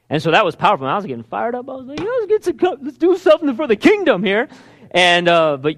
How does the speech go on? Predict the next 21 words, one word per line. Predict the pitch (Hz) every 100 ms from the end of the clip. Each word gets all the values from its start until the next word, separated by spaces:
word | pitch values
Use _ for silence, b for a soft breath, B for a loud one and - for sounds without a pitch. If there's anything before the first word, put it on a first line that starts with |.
| -
it | 123
doesn't | 156 160 156
take | - 147
me | 151
much. | 139 127 143
You |
talk | 131 147 143
about | 139 135 131 _ _ _ _ _ _ _ _ _ -
something | 156 151 139 135 _ _ _ 147
doing |
with | 139
the | 120
kingdom, | 120 143 131
I'll | 123
get | 123
fired | - 131 123
up. | 117 _ _ _ _ _ _ _ -
But | 139
if | 143
you | 160 233
wanna | 214 226 233 220 -